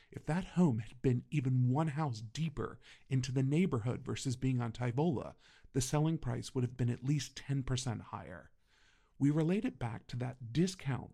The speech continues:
that you receive when you buy a house because of the location. That is the exact same discount that's ultimately going to be paid forward when you sell that house.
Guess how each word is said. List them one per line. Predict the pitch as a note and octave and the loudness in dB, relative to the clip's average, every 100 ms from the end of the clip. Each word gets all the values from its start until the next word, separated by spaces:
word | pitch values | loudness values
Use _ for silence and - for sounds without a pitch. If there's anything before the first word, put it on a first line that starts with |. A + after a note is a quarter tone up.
| _ | _
that | - D3+ | -6 0
you | D#3 | 2
receive | D3+ D3 D#3 C3+ | 0 0 0 2
when | A#2 A2+ | 0 0
you | A#2+ | -2
buy | G#2+ A#2 C3 | 0 -2 -2
a | |
house | B2 B2 A#2 A2 | -2 -4 -4 -8
because | - B2+ B2+ B2+ | -10 -6 -2 -2
of | C3 | 0
the | |
location. | B2+ B2+ B2+ B2+ B2 F#3 G3+ G#3 - - - - - | 2 2 0 -2 -2 -2 -4 -6 -10 -20 -20 -20 -2
That | C#3 D#3+ | 0 2
is | A3+ D#3 | 0 -2
the | D3 D3 | 2 0
exact | B2 A2 C3+ D3 - | 0 -2 -2 -2 -4
same | - D3 D3 B2+ | 0 2 2 0
discount | A#2+ - - G#2+ - - - - | -4 -6 -10 -10 -12 -16 -20 -6
that's | - B2+ - | -2 -2 2
ultimately | C#3+ D3 D3 C3+ | 0 2 -2 0
going | C3 A#2 A#2 A#2+ | 0 2 2 -2
to | A2+ | -2
be | A#2 | -4
paid | - - B2+ B2+ | -4 -2 -2 0
forward | D3 B2+ A2+ - | 0 0 -2 -6
when | C3+ A#2+ A#2+ | 0 2 4
you | A#2 A#2+ | 2 0
sell | - G#2+ G2+ | -4 -10 -10
that | G2+ G2+ | -12 -12
house. | A2+ G2 - - | -16 -18 -20 -20